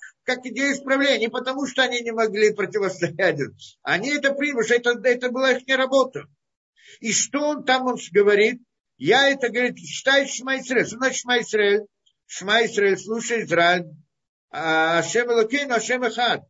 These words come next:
«Ашем Элокейну, Ашем Эхад». Здесь заложено две вещи. «Ашем Элокейну» — это значит, э, «Бог, э, Всевышний, он Бог наш». Что это значит? Бог наш, Элокейну, это различные силы в мире.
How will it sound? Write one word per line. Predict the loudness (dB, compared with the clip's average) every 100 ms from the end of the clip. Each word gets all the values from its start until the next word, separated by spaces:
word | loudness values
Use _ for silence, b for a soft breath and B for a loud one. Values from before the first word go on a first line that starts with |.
| _ _ -6
«Ашем | -4 -2 -2 -2
Элокейну, | -2 -2 0 -2 -2 -4 -6 -4
Ашем | -4 0 0 0
Эхад». | 2 0 0
Здесь | -2 0
заложено | 2 2 2 0 -4
две | 2 4
вещи. | 4 0 -8 -20 _ _ _ _ _ b b
«Ашем | -4 -2 0 0
Элокейну» — | 2 0 2 0 0 -2
это | 0 0
значит, | 0 0 0 0 -4 -6 _ _ _ _ _ _ _ _ _ _ _ -20 -16 -14 -14 -2
э, | 4 8 6
«Бог, | 6 4 4 2 -2 _ 0
э, | 2 4 4 4 2 0
Всевышний, | -6 -8 -2 -2 -2
он | -4 2
Бог | 4 4 0
наш». | -2 -2
Что | -8 -2 4 6
это | 6 2
значит? | 2 0 0 -4 -12 _ _ _
Бог | 2 2 2
наш, | 0 2 2 2
Элокейну, | 0 0 -4 -4 0 2
это | 2 2
различные | 4 2 0 -6 -6 -8 -8
силы | -6 -4 -4
в | -6
мире. | -4 -2 -2